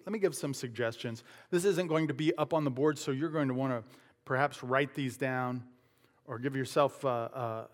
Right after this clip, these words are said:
a, a message in your notes on your phone, but let me identify a few things. Uh, here's the first one, Psalm one nineteen eleven. "I've hidden your word in my heart that I might not sin against you." Uh, what's one thing that we can do to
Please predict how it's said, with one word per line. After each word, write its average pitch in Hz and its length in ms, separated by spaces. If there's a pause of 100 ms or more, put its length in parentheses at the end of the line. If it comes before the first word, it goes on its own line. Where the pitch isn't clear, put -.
a, 113 360
a 123 40
message 120 440
in 120 100
your 117 120
notes 117 500 (260)
on 120 140
your 117 100
phone, 120 360
but 117 180 (520)
let 180 120
me 180 80
identify 135 500
a 113 60
few 117 180
things. 98 380 (580)
Uh, 127 160 (240)
here's 147 160
the 135 60
first - 320
one, 110 120
Psalm 135 440
one 131 200
nineteen 127 440
eleven. 104 400 (840)
"I've 110 120
hidden 131 200
your 127 120
word 123 240
in 120 60
my 120 120
heart 107 340
that 110 100
I 110 40
might 110 180
not 113 180
sin - 180
against 107 420
you." 104 120 (1120)
Uh, 131 80 (220)
what's 147 200
one 160 160
thing 160 240
that 147 140
we 151 100
can 147 160
do 165 300
to 127 320